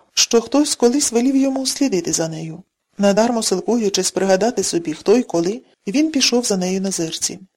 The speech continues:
Аж коли побачив, як вона війшла в сіни його дому і піднялась на сходи, що вели до помешкання Рафаловича, і він пригадав собі наказ Стальського і, зареготавшися несамовито, побіг щодуху до реставраційки,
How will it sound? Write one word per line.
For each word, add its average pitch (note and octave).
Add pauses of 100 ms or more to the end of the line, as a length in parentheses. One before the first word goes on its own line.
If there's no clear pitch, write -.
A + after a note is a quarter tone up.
(160)
Аж -
коли F#3
побачив, G3+
як G3
вона G3+
війшла G#3
в A3+
сіни G#3+
його F#3
дому F3+
і G#3+
піднялась G#3+
на F3
сходи, A3
що F#3
вели G3+
до G#3
помешкання G3+
Рафаловича, F#3 (380)
і B3
він C#4
пригадав B3+
собі A#3+
наказ A#3+
Стальського E3+
і, G#3+
зареготавшися A3
несамовито, F#3 (360)
побіг A#3+
щодуху A#3+
до F#3+
реставраційки, F#3